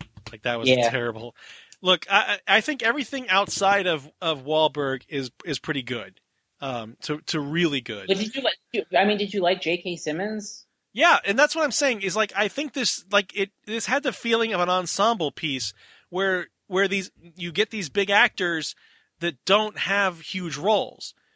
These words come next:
Speaker 1: You know, you're, you're filling out the Boston police commissioner with, with John Goodman, who's great.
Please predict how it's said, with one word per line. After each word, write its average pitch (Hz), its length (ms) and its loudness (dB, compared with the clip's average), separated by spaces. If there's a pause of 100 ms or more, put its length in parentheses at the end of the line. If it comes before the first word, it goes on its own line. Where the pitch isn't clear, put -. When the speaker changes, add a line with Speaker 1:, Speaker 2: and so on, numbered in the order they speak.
(100)
Speaker 1:
You 170 80 -8
know, 143 280 -2
you're, 156 300 -4
you're 151 140 -4
filling 214 360 -2
out 214 220 2
the 160 100 -2
Boston 160 440 4
police 160 200 -2
commissioner 151 460 -4
with, 135 220 -4
with 139 180 -8
John 147 300 4
Goodman, 139 260 -2
who's 135 160 -8
great. 135 420 0